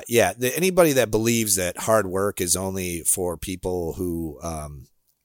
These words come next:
uh, don't know any better is silly, because, uh, the, not everyone gets everything handed to them, and you, you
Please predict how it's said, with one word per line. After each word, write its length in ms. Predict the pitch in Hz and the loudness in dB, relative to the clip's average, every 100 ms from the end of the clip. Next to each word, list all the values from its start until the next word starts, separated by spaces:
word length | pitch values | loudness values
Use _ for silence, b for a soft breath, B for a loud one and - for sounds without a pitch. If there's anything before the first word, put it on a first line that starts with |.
| _ - - - | _ -4 -4 -2
uh, 160 | 87 80 | -6 -4
don't 300 | 80 98 87 | -2 -2 -2
know 160 | 95 | -4
any 100 | 98 | -2
better 400 | 104 107 113 117 - | 0 2 2 0 0
is 260 | 92 80 78 | -2 4 8
silly, 460 | - 113 73 87 | 8 8 2 -8
because, 580 | - 82 107 87 80 - - B B B | -10 -4 -2 2 4 4 2 B B B
uh, 260 | 82 82 80 - | -2 -2 -2 -6
the, 180 | 98 - - | -6 -6 -2
not 260 | 123 165 | 2 4
everyone 420 | 127 143 123 107 | 4 4 4 2
gets 240 | 104 104 - | 0 2 4
everything 260 | 104 95 | 2 -2
handed 400 | 85 101 127 101 76 | -2 -2 -2 -2 -2
to 100 | 85 | -2
them, 280 | 78 82 87 | -4 -6 -8
and 260 | 82 80 98 | -10 -12 -8
you, 120 | 98 | -8
you 220 | 95 92 | -6 -10